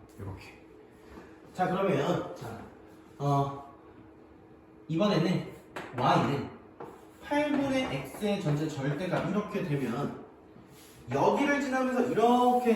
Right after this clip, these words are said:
되는 거고, 그럼 여기서 이것도 마찬가지야. 이렇게 되는 거니까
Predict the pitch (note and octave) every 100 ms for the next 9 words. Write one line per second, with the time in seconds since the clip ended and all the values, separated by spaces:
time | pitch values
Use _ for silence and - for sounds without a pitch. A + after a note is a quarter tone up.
0 | D#3+ C#3 D3 A3 - A3 C4+ - - -
1 | - - D#3+ B2+ F#3 - D3 - G#2+ C#3+
2 | - G2+ - G3+ G3 D3+ B2 A2 A#2+ C#3+
3 | F#3+ - - C3+ D3 A#2+ G2 - D3+ -
4 | -